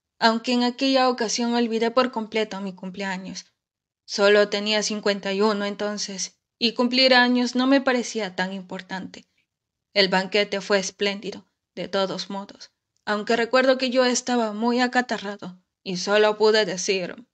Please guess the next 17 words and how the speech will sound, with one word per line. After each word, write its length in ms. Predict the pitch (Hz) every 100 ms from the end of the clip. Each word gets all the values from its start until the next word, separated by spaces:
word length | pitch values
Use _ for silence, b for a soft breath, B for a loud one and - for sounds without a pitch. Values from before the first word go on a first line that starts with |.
| _
"Mucha 400 | 185 190 180 190
gracia". 560 | 185 175 - - 208 _ _ _ _ _ _ _
Ahora 340 | 208 226 233 247
les 200 | 233 214
digo 260 | 233 208
más 240 | 208 208 -
correctamente, 1000 | 208 196 185 - 180 196 185 - 214 _ _ _ _ -
"Muchas 460 | 220 247 277 262
gracias 400 | 247 233 - 185
por 180 | - 190
asistir 480 | 180 190 180 202 190
a 60 | 185
mi 140 | 196
pequeña 480 | 190 185 185 165 180
fiesta". 520 | 175 180 - 208 - _ _ _ _ _ _ _ _ _ _ _ _
Silencio 640 | - 202 196 190 185 196
obstinado. 640 | 190 - 190 190 196 202